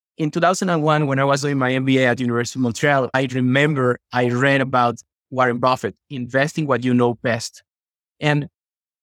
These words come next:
I was going to invest my life. So I wanted to invest in what I knew best, technology and franchise.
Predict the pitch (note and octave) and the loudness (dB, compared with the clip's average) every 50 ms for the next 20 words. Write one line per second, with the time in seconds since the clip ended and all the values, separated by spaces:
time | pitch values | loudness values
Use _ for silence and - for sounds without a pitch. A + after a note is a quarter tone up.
0 | _ _ _ - B2+ B2+ C3+ C3+ C3 C3+ C#3+ C3+ C3 A#2+ B2+ A#2+ A2+ A#2 A#2 A#2 | _ _ _ -2 0 2 4 2 2 2 2 2 2 2 2 0 0 0 0 -2
1 | - - C3 G#2+ G#2 G#2 A2+ D3+ D3+ C#3+ B2 A2+ G#2+ - _ - - - C3 A#2+ | -2 -2 0 0 0 0 0 0 2 2 0 -2 -2 -6 _ -12 -6 -2 0 2
2 | A#2+ A#2+ A#2+ C3 C3 B2 - - C3+ B2+ B2 B2 B2 A#2+ B2 - - C3+ B2 B2 | 2 2 2 2 0 0 -2 -2 0 0 0 0 0 0 0 0 -2 -2 0 2
3 | A#2 A2+ A2+ A2+ A2 G#2+ G2+ - B2+ A#2+ A2+ - - A2+ F#2+ A#2 A#2 A2+ A2+ A2 | 2 2 2 2 0 0 -2 -2 -2 -2 -2 -4 -8 -8 -2 0 2 2 2 0
4 | A2 A2 G#2+ G#2 - - B2+ B2+ B2 - B2 D#2+ - - | -2 -4 -6 -6 -2 -2 0 0 0 -2 -4 -8 -8 -12